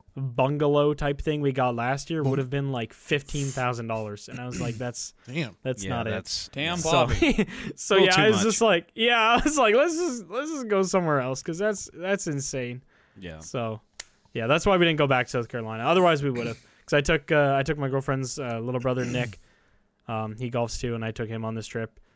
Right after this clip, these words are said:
Speaker 1: So,
Speaker 3: Nice.
Speaker 1: yeah, for, for three people to go to South Carolina was just gonna be way too much money.
Speaker 3: Yeah, way
Speaker 1: Like,
Speaker 3: too
Speaker 1: that was just,
Speaker 3: expensive.
Speaker 1: that was just for staying there. Like, that wasn't even, like,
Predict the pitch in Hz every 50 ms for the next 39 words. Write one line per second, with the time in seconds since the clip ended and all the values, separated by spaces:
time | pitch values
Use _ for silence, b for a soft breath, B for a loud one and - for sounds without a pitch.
0 | _ _ - - 104 98 110 104 104 104 - - - 113 107 - - - 127 -
1 | - - - 156 139 - 160 156 151 143 151 139 127 - 135 123 123 110 120 113
2 | 120 110 120 113 110 - - 110 104 104 101 101 101 104 104 104 104 104 - -
3 | - 127 110 104 104 104 101 107 110 113 113 107 104 101 - 110 104 104 104 -
4 | - 104 104 104 95 92 90 87 90 92 95 131 131 139 156 165 165 139 123 151
5 | 147 139 - 95 113 147 156 170 170 135 165 170 - - 135 120 - - - 127
6 | 120 117 110 107 104 101 98 101 104 113 117 117 135 127 127 127 123 123 123 123
7 | 120 117 117 113 113 110 110 - -